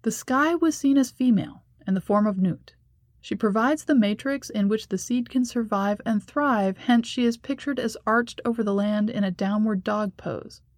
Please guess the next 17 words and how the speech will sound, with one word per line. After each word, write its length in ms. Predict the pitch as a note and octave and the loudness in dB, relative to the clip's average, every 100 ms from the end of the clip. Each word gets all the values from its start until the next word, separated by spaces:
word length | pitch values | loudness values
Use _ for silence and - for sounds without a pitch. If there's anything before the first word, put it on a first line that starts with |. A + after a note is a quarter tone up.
| _ _ - | _ _ 0
providing 500 | F#3+ G3 A3 B3 A#3+ | 2 4 4 4 4
from 200 | A3 F#3+ | 2 2
her 160 | F3+ | 0
breast 500 | E3+ F#3+ G#3 G#3 - | 0 0 0 -2 -6
and 200 | G#3 F#3 | 0 0
watching 400 | F3+ F3+ - F3+ | 2 -2 -2 -2
over 200 | F3 F3+ | -2 -2
everything. 500 | - D#3+ - - - - _ _ _ _ _ _ _ _ _ _ _ _ - | -4 -6 -10 -14 -20 -20 _ _ _ _ _ _ _ _ _ _ _ _ -2
One 180 | G#3+ G#3+ | 2 2
of 100 | G3+ | 4
the 80 | |
more 180 | G3+ G3 | 4 2
surprising 800 | - F#3 - - F4+ F#4 A3 F#3 | -2 -6 -6 -4 0 0 0 0
symbols 600 | E3+ F3+ E3 E3+ F3 F3+ - - | 0 -2 -2 -2 -2 -4 -6 -4
is 200 | A#3+ A#3 | -4 -2
the 180 | B3 | -4
sun 580 | A#3+ - A3 G3 G3 G3 | -4 -4 -2 0 2 0